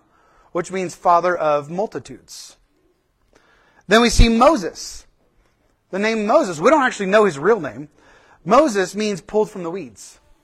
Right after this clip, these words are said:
And that's what Pharaoh's daughter named him, because she pulled him from the weeds. David means beloved. And of course, Jesus or Yeshua means Yahweh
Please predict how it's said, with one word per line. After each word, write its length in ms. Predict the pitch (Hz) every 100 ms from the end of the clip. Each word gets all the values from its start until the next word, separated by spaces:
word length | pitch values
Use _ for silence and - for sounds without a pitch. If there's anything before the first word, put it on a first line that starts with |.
| _ -
And 100 | 185
that's 220 | 190 -
what 220 | 185 160
Pharaoh's 380 | 190 185 170 151
daughter 500 | 180 190 156 143 139
named 260 | 170 170 139
him, 200 | 123 104 _ _ _ _ _ _
because 320 | 175 175 165
she 160 | - 156
pulled 260 | - 180
him 140 | 156 143
from 120 | 151
the 60 | 143
weeds. 420 | 165 - - - _ _ _ _ _ _ _ _ _ _ _ _ _ _ _ _ _ _ _ _
David 480 | - 269 240 139 107 _ _ -
means 220 | 175 151
beloved. 500 | 165 170 185 131 110 _ _ _ _ _ _ _ _ _ _ _ _
And 100 | 165
of 80 | 170
course, 420 | - 180 156 - -
Jesus 480 | 139 185 175 147 -
or 80 | 147
Yeshua 480 | 170 170 - 147
means 240 | 143 143 131
Yahweh 600 | 139 151 151 143 131